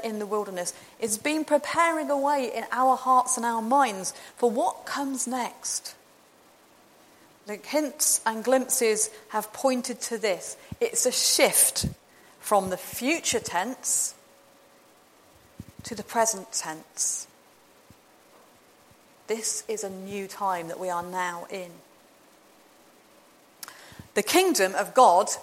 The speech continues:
has come near. Mark's readers, like ourselves, have been alerted to the beginning of the new age as Jesus, in the wilderness, remains free from harm,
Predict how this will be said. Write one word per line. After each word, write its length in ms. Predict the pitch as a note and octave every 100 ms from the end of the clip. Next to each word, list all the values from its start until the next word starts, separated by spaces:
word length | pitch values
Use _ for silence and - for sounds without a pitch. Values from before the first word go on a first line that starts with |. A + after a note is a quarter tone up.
| - -
has 360 | A#3 A3 -
come 300 | - G#3 F#3
near. 400 | F3+ A#3+ G#3 E3+ - - - - _ _ - - - _ _ _ - - - _ _ - - - -
Mark's 480 | A#3+ D#4 F#4+ - C4+
readers, 640 | C4 A#3 F3+ E3+ F#3 - -
like 380 | A3 B3+ C#4+ C#4
ourselves, 600 | B3+ - A#3+ G3 F3 F3+
have 120 | G3
been 120 | A3
alerted 560 | A3 G#3+ A#3+ B3 A#3+ -
to 100 | -
the 80 | F#3+
beginning 460 | G3 G#3+ F#3 F3+
of 80 | F3+
the 80 | F3+
new 240 | F3 F3
age 300 | F3 E3 D#3
as 120 | G3
Jesus, 600 | - A#3+ A#3 G#3+ G#3+ G3+ - - - -
in 240 | B3+ D#4
the 80 | D4+
wilderness, 720 | B3 B3+ A3+ F3+ E3 - - - -
remains 440 | G#3 A3 A#3+ A#3
free 260 | - A3 G3+
from 240 | - G3+
harm, 520 | G3+ A#3 A3 F3+ E3